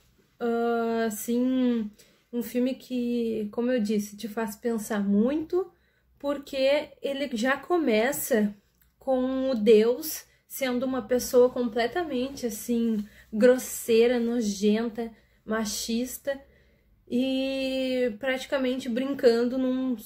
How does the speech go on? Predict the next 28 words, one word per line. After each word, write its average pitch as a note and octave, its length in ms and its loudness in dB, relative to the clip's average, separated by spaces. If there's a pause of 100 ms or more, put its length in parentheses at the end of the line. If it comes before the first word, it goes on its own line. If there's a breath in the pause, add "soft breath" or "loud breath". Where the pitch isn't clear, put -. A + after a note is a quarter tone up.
(140)
no B3 200 2
seu B3 440 2 (140)
The C4 80 -6
Sims B3 480 0
que - 100 -8
ele A#3+ 120 0
criou. A#3+ 480 0 (400)
Praticamente A#3 880 -2
é B3 120 2
isso, G#3+ 380 0
assim, G3+ 260 0
pra G3+ 140 -4
quem A3+ 240 -2
joga A3 300 0
The A3 120 -8
Sims, A3 400 0
aquilo G#3+ 280 0
ali G#3 200 4
é A3+ 60 4
muito A3+ 380 0
real. G3 420 -4 (580)
Então A#3+ 360 0
a C#4 40 2
história C4 760 0
é A#3+ 100 -2
a A#3+ 80 0
seguinte, A3 540 -2
né? G3+ 260 0